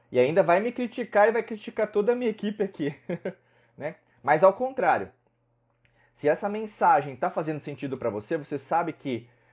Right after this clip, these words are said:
tem coisa que pode melhorar. Sim, se tem coisa que pode melhorar, com certeza, corre. Corre que são trinta dias. Porque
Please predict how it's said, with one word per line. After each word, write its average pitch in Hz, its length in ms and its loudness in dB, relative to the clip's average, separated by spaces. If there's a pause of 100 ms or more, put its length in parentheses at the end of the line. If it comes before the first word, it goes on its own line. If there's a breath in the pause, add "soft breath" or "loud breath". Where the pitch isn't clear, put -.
(180 soft breath)
tem 160 160 0
coisa 196 340 2
que 190 120 -6
pode 160 280 0
melhorar. 156 560 0 (140)
Sim, 220 260 -10
se - 120 -16
tem 170 120 -2
coisa 113 220 -4
que 120 80 -16
pode 120 220 -2
melhorar, 123 340 0
com 143 140 -10
certeza, 131 500 -6 (140)
corre. 120 480 2 (260)
Corre 147 300 4
que - 100 -20
são 165 140 -10
trinta 165 340 -4
dias. 123 420 -10 (440 soft breath)
Porque 156 380 -2